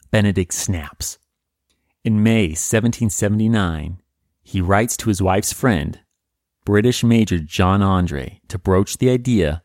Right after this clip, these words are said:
of betraying America. Now, if there's any chance of Benedict hitting the brakes on becoming America's most eternally hated villain,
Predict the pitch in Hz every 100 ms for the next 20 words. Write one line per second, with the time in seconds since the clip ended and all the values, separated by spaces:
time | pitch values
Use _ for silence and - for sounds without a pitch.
0 | - 92 82 78 - 80 80 85 85 69
1 | 67 69 - - _ _ _ _ _ _
2 | _ _ _ - 143 143 135 _ _ _
3 | _ _ _ 196 156 160 - 202 208 226
4 | 220 - - 170 139 113 98 127 120 98
5 | 90 - 135 135 131 101 110 110 90 -
6 | 107 98 95 113 101 98 101 95 98 110
7 | 107 - 110 - - - 120 120 120 110
8 | - 113 110 117 98 90 95 90 117 143